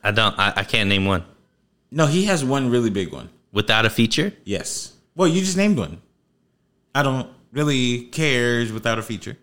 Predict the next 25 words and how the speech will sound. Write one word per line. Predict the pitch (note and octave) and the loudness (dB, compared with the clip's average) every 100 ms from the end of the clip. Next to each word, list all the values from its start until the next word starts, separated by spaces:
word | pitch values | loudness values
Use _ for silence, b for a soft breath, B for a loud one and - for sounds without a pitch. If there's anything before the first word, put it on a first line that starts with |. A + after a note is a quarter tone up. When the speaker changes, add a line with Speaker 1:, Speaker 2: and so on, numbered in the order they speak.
| _ | _
Speaker 1:
Yeah, | D#3 C#3+ F#2+ | -2 0 2
but | F2+ F2 | 2 2
i-, | F2 F#2+ F#2+ | 0 -2 -2
is | F#2 | 2
that | F#2+ | 2
a, | F2+ D2+ D#2+ - | 2 -2 -8 -12
a | D#2+ | -8
super | - F#2+ F2 | -6 -6 -2
hit | G2+ - | -2 -2
yet? | C3+ E3+ - _ _ _ - | -4 -6 -10 _ _ _ -10
I | |
don't | F#2+ | -8
know. | F2+ E2+ - | -6 -8 -12
Speaker 2:
I | - | -20
mean, | - - _ | -20 -20 _
no. | _ _ _ _ _ _ | _ _ _ _ _ _
Speaker 1:
Anyway. | D#2+ D2+ D2+ F2+ | -14 -12 -12 -6
Speaker 2:
Uh, | F2+ F2 E2+ C#2+ - - - | -2 -2 -2 -6 -10 -16 -12
he | - F#3+ | -2 0
has | G#3+ C3 | 2 2
one | B2 D#3 C3+ E2 D2+ | 2 2 2 -2 -4
that's | A2 A2 | -4 -4
a | F2+ | -4
big | E2 A2+ A2+ G2+ E2+ | 0 2 2 0 -2
song. | - E2 C2 | -4 -4 -8